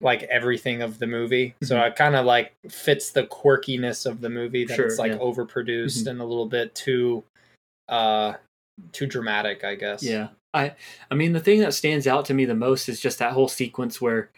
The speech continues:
Speaker 2: Wesley's chasing them up the rocks, and, you know, and it's just that, it just keeps repeating that, like, riff over and over again,
Speaker 1: Mm-hmm.
Speaker 2: that, like, motif. Yeah, that's,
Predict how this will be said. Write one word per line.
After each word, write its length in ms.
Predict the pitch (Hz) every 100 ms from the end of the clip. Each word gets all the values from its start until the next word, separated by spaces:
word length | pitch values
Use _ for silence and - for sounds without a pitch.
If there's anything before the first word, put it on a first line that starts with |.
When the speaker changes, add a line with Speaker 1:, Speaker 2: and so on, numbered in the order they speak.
| _ _ _ _ -
Speaker 2:
Wesley's 480 | 135 123 127 110 -
chasing 420 | 123 127 - 107
them 220 | 107 131
up 160 | 139 -
the 80 | 110
rocks, 460 | 113 117 - -
and, 240 | 110 110 - 143
you 80 | 131
know, 200 | 120 123
and 100 | 131
it's 120 | 139
just 120 | 147
that, 240 | 139 - _ _ -
it 160 | 143
just 120 | -
keeps 280 | - 175 -
repeating 420 | 131 139 131 131
that, 220 | 127 117 120
like, 180 | 110 113
riff 360 | 117 123 -
over 240 | 139 131 135
and 80 | 135
over 200 | 135 135
again, 200 | 139 139
Speaker 1:
Mm-hmm. 100 | 143
Speaker 2:
that, 100 | 127
like, 180 | 120 127
motif. 540 | 120 - 131 131 - 143 _ _ _ _ _ _ _
Yeah, 200 | 110 107 - -
that's, 220 | 127